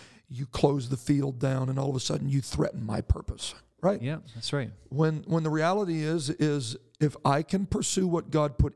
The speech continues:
Speaker 1: in me, there's not a man or a woman alive that can threaten it
Speaker 2: That's right.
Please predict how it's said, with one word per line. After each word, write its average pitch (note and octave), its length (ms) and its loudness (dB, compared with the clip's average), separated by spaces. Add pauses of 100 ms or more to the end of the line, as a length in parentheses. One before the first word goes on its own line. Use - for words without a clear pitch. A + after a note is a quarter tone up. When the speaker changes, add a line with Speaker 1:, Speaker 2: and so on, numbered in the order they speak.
Speaker 1:
in G#3 200 0
me, D#3 260 0 (260)
there's D#3+ 180 4
not E3+ 160 0
a D3+ 60 0
man D#3 240 0
or D#3+ 100 0
a C#3+ 60 0
woman D3 240 -2
alive D#3+ 340 0
that - 140 -8
can F3+ 160 0
threaten - 360 0
it G3 120 -6 (960)
Speaker 2:
That's - 100 -16
right. F#2 120 -6